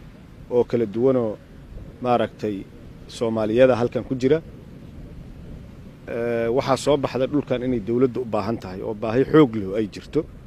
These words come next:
Eh, dabcan iskama aanna fududaanoo isla markiiba laguma soo ordin. Wasaaradda oo awqaafta iyo diinta iyo gobolka Banaadir iyo maaragtay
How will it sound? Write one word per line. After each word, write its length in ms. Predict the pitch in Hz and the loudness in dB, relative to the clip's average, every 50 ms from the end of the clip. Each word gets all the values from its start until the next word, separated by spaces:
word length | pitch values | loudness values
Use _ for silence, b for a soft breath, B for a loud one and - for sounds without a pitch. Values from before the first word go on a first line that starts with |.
| - - - - - - - - - - - - - - - - - - - - - - - - - - | -18 -18 -18 -18 -18 -16 -16 -14 -12 -12 -12 -12 -12 -14 -12 -12 -14 -14 -14 -16 -16 -18 -18 -18 -16 -12
Eh, 200 | - 131 117 110 101 101 | -8 -6 -6 -6 -4 2
dabcan 380 | 135 135 135 113 117 127 123 117 117 - - - - - - | 4 4 4 4 2 0 0 -2 -4 -6 -12 -16 -18 -14 -14
iskama 340 | 117 - - - 120 123 135 | -12 -10 -4 -2 0 2 2
aanna 220 | 135 127 127 131 | 2 2 2 0
fududaanoo 540 | 120 - - 113 107 107 110 117 120 120 113 | -2 -2 -4 -4 -2 0 0 0 0 0 -2
isla 220 | 107 - - 113 113 | -2 -4 -2 0 2
markiiba 400 | 123 131 - - 127 123 113 113 | 2 2 2 2 0 2 2 2
laguma 260 | 104 104 107 117 127 | 0 0 -2 -2 -2
soo 200 | - - 131 117 | -2 0 0 0
ordin. 280 | 113 110 98 127 147 160 - - - - - - - - - - - - - | 0 0 0 -2 -4 -4 -6 -14 -14 -10 -10 -10 -10 -12 -14 -16 -16 -12 -10
Wasaaradda 560 | 117 104 92 110 113 117 131 139 127 113 120 113 | -10 -6 -2 2 4 4 4 4 4 2 -2 0
oo 220 | 110 101 95 90 90 - - - - - - - - - - - - - - - - - - - - - | -2 -6 -8 -8 -12 -14 -18 -20 -18 -18 -18 -18 -20 -20 -20 -20 -20 -20 -18 -18 -18 -18 -16 -12 -8 -6
awqaafta 520 | 117 107 95 110 117 127 - - - 123 | -6 -4 -2 2 0 0 0 0 -6 -4
iyo 140 | 110 110 107 | -2 -2 -2
diinta 400 | 95 95 113 131 139 - - 147 156 - - - - - - - - - - - - - - - - - - - - - - - - - - - - | 0 4 4 4 4 6 4 0 0 -2 -10 -20 -20 -20 -20 -20 -20 -20 -20 -20 -20 -20 -20 -20 -20 -20 -20 -20 -20 -20 -20 -20 -20 -20 -20 -18 -10
iyo 300 | - 139 117 117 120 123 117 | -6 -4 -2 2 2 2 4
gobolka 380 | 104 123 143 151 139 120 - 127 | 4 4 6 6 6 4 4 0
Banaadir 480 | 101 104 104 117 131 131 117 127 123 - - | -2 0 2 2 2 2 2 0 -2 -2 -4
iyo 280 | - 113 110 107 110 101 | -6 -6 -4 -4 -4 -2
maaragtay 600 | 110 127 131 123 117 107 - - - 110 104 | 0 0 0 0 0 -2 -6 -8 -8 -6 -6